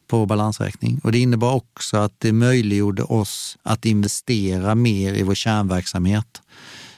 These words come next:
Eh, vilket innebar att vi kunde investera mer i snösäkringssystem, mer i liftar och också satsa på att bygga ut våra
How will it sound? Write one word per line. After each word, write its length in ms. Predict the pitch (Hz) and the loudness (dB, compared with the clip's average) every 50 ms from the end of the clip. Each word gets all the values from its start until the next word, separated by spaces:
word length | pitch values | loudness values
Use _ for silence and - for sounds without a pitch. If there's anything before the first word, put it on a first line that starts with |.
| _ _ | _ _
Eh, 380 | - 127 113 110 104 101 101 98 | 0 2 2 2 2 2 2 0
vilket 260 | 95 107 104 110 107 | 0 -2 -2 -2 0
innebar 280 | 120 117 110 104 104 104 | 0 2 2 2 0 0
att 100 | 101 - | -2 -2
vi 80 | 101 | -4
kunde 220 | - - 104 104 101 | -2 0 2 2 2
investera 460 | 98 98 95 - - 101 95 92 95 | 2 0 -2 -2 -2 -2 0 0 2
mer 260 | 107 117 127 127 123 120 | 2 2 4 4 2 2
i 40 | 107 | 0
snösäkringssystem, 1200 | - - 110 104 101 - - 92 90 - - 95 92 - 101 - - 113 117 123 127 131 135 127 - - - - | -2 0 0 0 0 0 -2 -4 -6 -4 -4 -6 -4 -4 -6 -6 -4 -4 -2 0 0 0 -2 -4 -6 -10 -8 -2
mer 280 | - 113 110 104 104 | 0 2 2 2 2
i 180 | 101 104 101 98 | 2 0 0 0
liftar 680 | 98 101 110 110 - - - _ - 104 101 110 113 - - - - - | 0 0 0 -2 -4 -10 -10 _ -2 0 0 0 -2 -4 -8 -18 -20 -20
och 500 | - - - - - - - - 165 156 | -20 -20 -12 -6 -4 -2 -2 0 0 -2
också 540 | 123 - _ - - - - 143 139 127 117 - - - - _ | -2 -4 _ -12 -10 -6 -2 0 0 0 -2 -6 -14 -20 -20 _
satsa 460 | - - - 123 117 - - - 113 92 | -10 -6 -4 -4 -4 -4 -4 -4 -4 -4
på 180 | - 107 101 101 | -2 0 0 0
att 180 | 101 98 - | 0 -2 -4
bygga 420 | - - 113 113 113 104 107 127 113 | -6 -4 -2 0 0 0 0 0 0
ut 300 | 107 98 95 - - - 110 | 0 0 -2 -4 -6 -4 0
våra 580 | 110 107 101 95 92 90 92 90 90 90 92 | 0 2 2 0 0 -2 -2 -2 -2 -2 -4